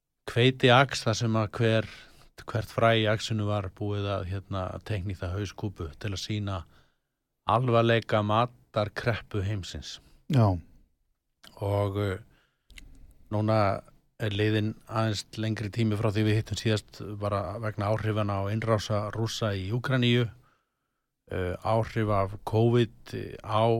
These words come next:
Speaker 1: matvælaframleiðslu og
Speaker 2: Mhm.
Speaker 1: nú er þetta að magnast upp. Við erum farin að
Speaker 2: Mhm.
Speaker 1: sjá, eh, núna að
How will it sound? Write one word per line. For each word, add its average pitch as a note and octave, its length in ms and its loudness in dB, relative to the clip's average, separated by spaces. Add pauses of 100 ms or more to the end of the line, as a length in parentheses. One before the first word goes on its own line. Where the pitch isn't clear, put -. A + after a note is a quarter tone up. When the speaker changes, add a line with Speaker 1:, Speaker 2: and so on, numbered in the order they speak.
Speaker 1:
matvælaframleiðslu A#2+ 1000 0 (280)
og A2 200 -2
Speaker 2:
Mhm. F#2+ 160 0
Speaker 1:
nú A#2 160 2
er A2+ 60 2
þetta A2 480 -2
að A2 60 -6
magnast A2+ 540 -2
upp. - 300 -6 (120)
Við A2 120 0
erum A2+ 140 0
farin G#2+ 180 2
að F2 100 -2
Speaker 2:
Mhm. - 80 0
Speaker 1:
sjá, C3 440 0 (1300)
eh, G2+ 320 -4
núna A#2 420 2 (120)
að G#2+ 280 -2